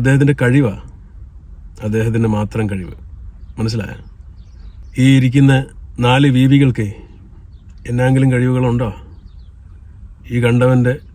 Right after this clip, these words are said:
നെഞ്ചത്ത് കയറാനും മോശമായ വാക്കുകൾ സംസാരിക്കാനും റെസ്പെക്റ്റ് ഇല്ലാതെ സംസാരിക്കാനും അല്ലാതെ മറ്റു വല്ല കഴിവുണ്ടോ? ഒന്ന് പറഞ്ഞു തന്നാൽ കൊള്ളായിരുന്നു. ഇത്തിരിയെങ്കിലും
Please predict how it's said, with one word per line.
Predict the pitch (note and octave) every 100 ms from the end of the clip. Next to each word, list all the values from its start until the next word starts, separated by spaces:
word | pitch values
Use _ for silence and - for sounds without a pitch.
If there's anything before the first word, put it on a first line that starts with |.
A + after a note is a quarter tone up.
| - A#2+
നെഞ്ചത്ത് | B2 C3+ C3 A#2+
കയറാനും | A2+ A2 G#2 A#2+ - - - - - - - -
മോശമായ | B2 C#3+ D3 C3+ B2+ A#2+
വാക്കുകൾ | B2 B2 C3+ A#2+
സംസാരിക്കാനും | A2+ G#2 A2 G#2+ G2+ G2 - - - - - - - - - - A#2+
റെസ്പെക്റ്റ് | A#2+ E3+ C#3 C#3
ഇല്ലാതെ | B2 A2 A2+
സംസാരിക്കാനും | G#2 G2+ A#2+ A2 G#2 G2 G#2 - - - - - -
അല്ലാതെ | G2+ A2 A#2 A#2
മറ്റു | G#2 - B2
വല്ല | A#2+ B2
കഴിവുണ്ടോ? | A#2 A#2+ A2 G2 - - - - - - -
ഒന്ന് | G#2+ G#2+
പറഞ്ഞു | A2 B2
തന്നാൽ | B2+ B2
കൊള്ളായിരുന്നു. | A2+ A2 F#2 - - - - - - - - - - - - - - - - - - - - - - - - - - - - - - - - -
ഇത്തിരിയെങ്കിലും | D3+ F3+ D#3+ D3 C3 B2+